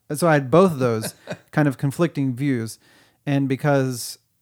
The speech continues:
Speaker 1: my parents got divorced and kind of fell out of the church, I was still going to Southern Baptist school,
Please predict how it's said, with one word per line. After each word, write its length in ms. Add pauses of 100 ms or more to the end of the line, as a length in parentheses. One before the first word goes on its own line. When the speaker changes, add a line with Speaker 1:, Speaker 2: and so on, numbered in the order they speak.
(280)
Speaker 1:
my 320
parents 360
got 160
divorced 500
and 360
kind 160
of 100
fell 240
out 160
of 80
the 80
church, 540 (1080)
I 140
was 120
still 220
going 220
to 60
Southern 360
Baptist 480
school, 600